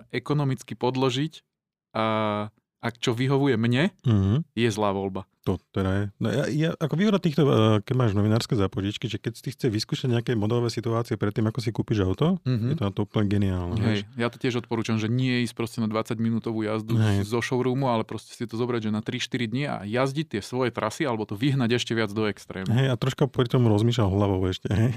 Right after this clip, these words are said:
Speaker 1: Mhm.
Speaker 2: No viac menej, eh, ja dosť pravidelne chodím k ukrajinským hraniciam, kde má moja manželka rodinu.
Speaker 1: Mhm.
Speaker 2: Vieš, tu máš od nás z Dubnice, to je štyristo kilometrov, čo viac menej v-, vychádzam z Dubnice so sto percentným, hej.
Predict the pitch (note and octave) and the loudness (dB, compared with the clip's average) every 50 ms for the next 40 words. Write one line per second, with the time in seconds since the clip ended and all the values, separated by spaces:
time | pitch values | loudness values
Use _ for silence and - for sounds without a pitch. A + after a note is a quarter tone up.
0 | A#2 - C#3 C3 B2+ C#3 D3+ D#3 - _ _ _ _ _ _ _ _ _ _ _ | -4 -4 -2 0 0 0 -2 -2 -6 _ _ _ _ _ _ _ _ _ _ _
1 | _ _ _ - - - - - - C3 C3 C3 C#3+ D3 D#3 D#3+ D3 C3+ A2+ G#2 | _ _ _ -20 -20 -20 -12 -4 0 2 4 4 4 4 4 4 4 4 4 4
2 | G2 - - - C#3+ A#2+ A2+ A2 G#2 A#2 C#3+ D3 D#3+ - - - A#2+ A#2+ A#2+ A#2 | 2 0 -2 -2 0 2 4 4 4 4 2 2 0 -2 2 2 2 4 4 2
3 | A#2 A2+ - B2 A2+ A2 A2 G#2+ G2+ G2 - - G#2+ G#2+ - - C3 A2 G2+ G2 | 2 0 0 0 2 2 2 2 0 0 0 0 0 0 0 -2 -2 -2 0 0
4 | G2 G2+ G#2 - C3+ C3 B2+ A#2+ A2+ G#2+ G#2+ G#2 G#2 G2+ G#2 G#2 G2+ G2 F#2+ F#2+ | 0 0 0 0 0 0 2 2 2 2 2 2 2 2 2 2 4 2 2 0
5 | G2+ G2+ - A2 G2+ G2+ G2+ A2 C3+ F#3 G3+ F#3+ - _ - B2 B2 A2+ A#2+ B2 | -2 -4 -4 -4 -2 0 0 2 2 2 0 0 -2 _ -6 -4 -2 -2 -2 -2
6 | C3+ E3+ F3 - A#2 F#2 - - G#2+ G2 F2+ - - - _ - A#2 A2 A2 A2 | -4 -4 -2 -2 -4 -4 -4 -4 -2 -2 -2 -2 -6 -8 _ -6 -2 0 2 2
7 | G#2 G2+ F#2+ F2 F#2 F2+ G2+ F#2+ G#2 G#2 - - G2 - G2+ F#2 - - A2 G#2 | 2 0 -2 -4 -4 -4 -2 -2 -2 -2 -2 -4 -4 -4 -4 -6 -4 -6 -6 -6
8 | - - - - A2 G#2+ A2 A#2 C3 C#3 E3+ F3+ F#3+ G#3+ A3+ G#3+ F3+ D#3 - - | -4 -6 -6 -4 -2 0 0 0 0 0 0 0 2 2 2 0 -2 -4 -4 -2
9 | G#2 G#2 F#2+ G#2 G#2 G2+ G2+ G2 F#2+ F#2 - _ _ _ _ _ _ _ _ _ | 0 0 2 2 2 2 2 2 0 -2 -4 _ _ _ _ _ _ _ _ _
10 | _ _ _ _ _ _ _ _ _ _ _ _ _ _ - A2 G#2+ - C3 A#2 | _ _ _ _ _ _ _ _ _ _ _ _ _ _ -6 -4 -2 2 2 2
11 | A2 A2 A2 G#2 G2 F#2 G2+ G2 G#2 G#2+ F#2+ - G#2 F#2 F#2+ F2 - - - - | 4 4 2 0 0 -2 -2 -2 -2 -2 -2 -2 -4 -4 -4 -6 -8 -6 -6 -6
12 | - - G2 - - A#2 A2+ A2+ - E3 E3 C#3+ A2 A#2 C#3+ | -4 -4 -4 -4 -2 -2 -2 -2 -2 0 0 2 2 0 -2